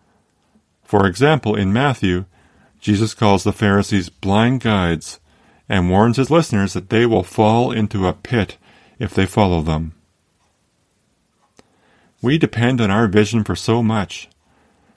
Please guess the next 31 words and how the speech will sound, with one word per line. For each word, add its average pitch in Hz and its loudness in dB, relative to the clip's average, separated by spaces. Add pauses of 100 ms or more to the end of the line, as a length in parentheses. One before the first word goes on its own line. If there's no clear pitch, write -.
(100)
from 90 -2
seeing 110 2
where 98 2
we 95 2
are 85 2
walking 127 0 (440)
to 101 -4
reading 98 2
our 87 2
computer 123 -2
screens. 82 -6 (1800)
Unfortunately, 117 2
some 123 0
humans 110 2
are 90 2
unable 107 0
to 101 -2
see. 127 -2 (680)
Perhaps 95 -2
they 104 2
were 90 2
born 98 2
blind 123 0 (400)
or 107 -4
became 143 2
blind 90 0
due 98 0
to 107 -2 (120)
injury 92 0
or 101 -4
illness. 127 -2